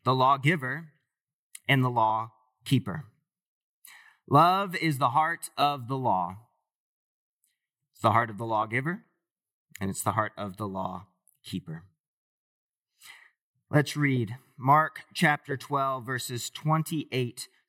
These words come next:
through thirty-four. One of the scribes approached. When he heard them debating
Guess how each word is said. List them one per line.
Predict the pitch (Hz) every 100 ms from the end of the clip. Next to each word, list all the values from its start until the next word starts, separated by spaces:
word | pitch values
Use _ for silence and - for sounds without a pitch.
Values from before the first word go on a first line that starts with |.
| -
through | 127
thirty-four. | 117 110 113 107 98 90 95 _ _ _ _ _ _ _ _ _ _ _ _ _ - - - - _ _ _ _ -
One | 190
of | 247
the | 226
scribes | - 180 160 135
approached. | 139 143 107 - - - - _ _ _ _ _ _ _
When | 151
he | 175
heard | 175 214
them | 208 202
debating | 180 143 160 156 123 131 214